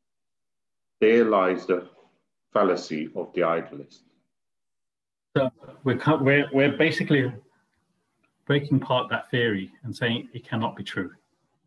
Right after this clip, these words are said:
Speaker 2: Why? Because the idealist gives importance to the subject for creating the world and not to the object. They don't understand that the subject is also part of the world.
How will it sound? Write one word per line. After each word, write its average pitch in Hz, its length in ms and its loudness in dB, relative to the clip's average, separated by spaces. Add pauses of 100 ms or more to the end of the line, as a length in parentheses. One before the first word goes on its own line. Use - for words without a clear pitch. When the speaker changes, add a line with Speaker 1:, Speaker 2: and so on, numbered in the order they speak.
(1080)
Speaker 2:
Why? 120 340 2 (560)
Because - 260 -4
the 110 100 2
idealist 151 460 2
gives 139 160 4
importance 156 680 2
to - 140 -6
the 101 100 -4
subject 151 800 -4 (280)
for 139 100 -4
creating 139 460 0
the 131 80 2
world 120 440 0 (200)
and 107 120 -6
not 127 220 0
to - 80 -4
the 123 100 0
object. 95 480 -8 (1200)
They 104 60 -10
don't 147 160 0
understand 156 720 -2 (720)
that 117 120 -6
the 113 80 -10
subject 151 680 -4
is - 120 -6
also 151 560 0
part 143 420 -4
of 135 140 -4
the 139 80 -2
world. 131 500 -2